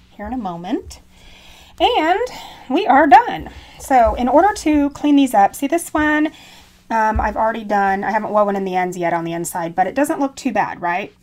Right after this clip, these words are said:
It's a little bit holey, not that horrible. This one looks a little bit funkier. I'm not sure why it looks so funky, but we're gonna fix it, and it's not going to look as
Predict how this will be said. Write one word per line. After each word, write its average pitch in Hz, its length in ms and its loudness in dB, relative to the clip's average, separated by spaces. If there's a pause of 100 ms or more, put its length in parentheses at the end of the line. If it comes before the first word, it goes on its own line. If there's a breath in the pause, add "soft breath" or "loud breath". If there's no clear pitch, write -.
It's - 100 -16
a 277 60 -4
little 311 180 -2
bit 294 180 2
holey, 262 460 -2
not 220 340 -4
that 190 300 0
horrible. 180 460 -4
This 240 260 -4
one 254 120 -2
looks 226 200 -6
a 226 40 -4
little 240 200 -2
bit - 160 -6
funkier. 240 440 -4
I'm 202 140 -2
not 185 220 -6
sure 190 160 -4
why 185 240 0
it - 100 -8
looks - 220 -12
so 320 180 -2
funky, 302 380 -4
but 240 180 0
we're 320 80 -4
gonna 370 160 0
fix 403 260 -8
it, 165 160 -8
and 196 140 -8
it's 202 140 -10
not 226 160 -6
going 233 180 -4
to 226 140 -14
look 208 200 -6
as 196 280 -4